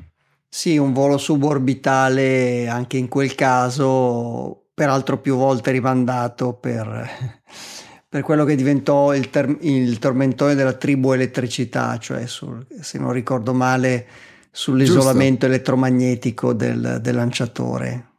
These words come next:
Speaker 1: dagli effetti ambientali.
Speaker 2: Giusto, giusto, era stato posticipato più volte durante la giornata proprio per quel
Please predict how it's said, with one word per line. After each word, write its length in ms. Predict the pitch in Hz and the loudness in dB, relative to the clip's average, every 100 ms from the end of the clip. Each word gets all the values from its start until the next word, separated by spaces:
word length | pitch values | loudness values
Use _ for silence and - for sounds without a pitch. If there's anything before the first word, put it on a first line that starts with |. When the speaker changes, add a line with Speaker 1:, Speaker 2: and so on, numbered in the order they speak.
| _ | _
Speaker 1:
dagli 300 | - 139 131 | -4 0 2
effetti 420 | 135 - 135 131 131 | 2 2 0 2 2
ambientali. 760 | 123 123 117 113 120 127 143 _ _ _ _ _ _ _ _ _ _ _ | 2 2 0 -2 -4 -6 -10 _ _ _ _ _ _ _ _ _ _ _
Speaker 2:
Giusto, 380 | 123 123 147 - | -10 -4 -2 -2
giusto, 320 | 127 131 117 | -2 0 0
era 320 | 107 107 107 | 2 2 0
stato 500 | 113 - 117 117 113 107 | -2 -4 -2 0 0 0
posticipato 680 | 117 - 110 117 117 117 | -6 -6 -6 -2 -2 -2
più 260 | 107 - 123 | -4 0 2
volte 300 | 120 117 113 | 2 2 0
durante 260 | 110 113 | 0 0
la 80 | 110 | -2
giornata 420 | 107 113 120 120 | -2 0 0 -2
proprio 280 | 104 107 107 | -2 -2 -4
per 180 | 101 101 | -4 -8
quel 640 | - 104 101 98 98 104 | -4 -4 -2 -2 -4 -6